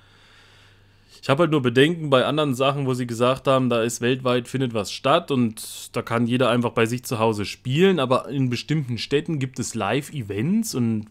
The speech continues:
bei diesen Live-Events dann war im Prinzip nichts anders, außer dass ein paar Fotopunkte aufgebaut waren, wo du hin bist und hast dich mit dem Pappaufsteller fotografieren lassen. Das fänd ich wiederum zum Beispiel dann wack.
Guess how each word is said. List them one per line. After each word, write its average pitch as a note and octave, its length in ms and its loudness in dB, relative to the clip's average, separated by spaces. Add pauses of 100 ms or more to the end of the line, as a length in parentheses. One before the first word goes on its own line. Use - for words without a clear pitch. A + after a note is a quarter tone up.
(120)
bei G#2 100 -6
diesen A2+ 300 -4
Live-Events A#2 1000 -4
dann F#3+ 580 -2 (500)
war A2 460 2
im C#3 100 0
Prinzip B2+ 480 -4
nichts C#3 340 -4
anders, F3+ 840 -4 (100)
außer C#3 380 0
dass C#3+ 260 -2
ein C3 100 -8
paar A2+ 160 -4
Fotopunkte C#3+ 600 -2
aufgebaut A2 560 -4
waren, A#2+ 320 -4 (680)
wo G#2 80 -6
du G#2 100 -4
hin B2+ 200 -2
bist F3+ 240 -2
und C3 80 0
hast B2+ 160 -2
dich B2 60 -8
mit A#2 100 -4
dem G#2+ 80 -10
Pappaufsteller A#2+ 720 0
fotografieren B2+ 580 0
lassen. B2+ 460 0 (440)
Das B2 200 -4
fänd G#3 180 2
ich G3 120 -4
wiederum G3+ 360 0
zum F#3+ 140 -4
Beispiel F3 340 0
dann E3+ 380 0 (160)
wack. G2+ 540 -6